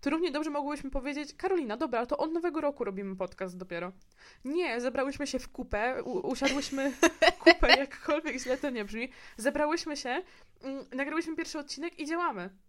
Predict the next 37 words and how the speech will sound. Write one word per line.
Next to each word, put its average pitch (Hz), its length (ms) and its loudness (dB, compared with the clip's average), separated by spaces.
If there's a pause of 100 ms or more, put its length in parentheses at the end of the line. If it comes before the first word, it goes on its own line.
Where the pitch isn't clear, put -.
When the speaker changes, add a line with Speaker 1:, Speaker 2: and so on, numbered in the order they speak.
(360)
Speaker 1:
Jakby 226 240 -4
w-, - 360 -16
po-, 277 120 0
sami 392 280 -2
sobie 311 240 -2
jako 277 280 -2
ludzie 277 240 -4
pokazujemy, 254 540 -4
że 254 100 -6
wcale 311 300 -2
nie 247 120 -4
trzeba 190 300 0
Sylwestra, 190 580 -2
że 196 120 -4
wcale 214 220 -6
nie 214 120 -6
trzeba 208 220 -2
pierwszego 202 800 -2
dnia 196 280 -6
Nowego 196 240 -6
Roku, 226 340 -2 (360)
żeby 247 180 -2
się 277 100 -4
za 262 80 -8
coś 294 160 -2
zabrać. 196 520 -2 (280)
A 214 320 0
d-, 226 180 -6 (360)
szanuję 262 400 0
oso-, 202 240 -4
oczywiście 190 300 -8
osoby, 202 240 -6
które 202 220 -4
stawiają 220 360 -2
sobie 185 180 -4
postanowienia 175 500 -6
noworoczne, 175 580 -2